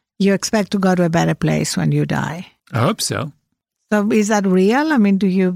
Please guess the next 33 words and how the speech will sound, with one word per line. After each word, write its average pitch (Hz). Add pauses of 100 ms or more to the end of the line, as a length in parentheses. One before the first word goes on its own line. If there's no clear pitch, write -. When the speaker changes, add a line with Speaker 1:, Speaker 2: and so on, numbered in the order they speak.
Speaker 1:
think 233
about 240
it, 247
or 190
do 180
you 175
never 208
Speaker 2:
I -
don't. 269
Speaker 1:
think 226
Speaker 2:
I 226
Speaker 1:
about 220
Speaker 2:
mean, 214
I 190
don't, 214
Speaker 1:
it? -
Speaker 2:
I, 185
it's, 202
I, 196
I 165
think 170
it's, -
um, 123 (440)
it's -
not 175
terribly 143
useful 135
to 117
think 117
about 98
it. 117
I 117
think -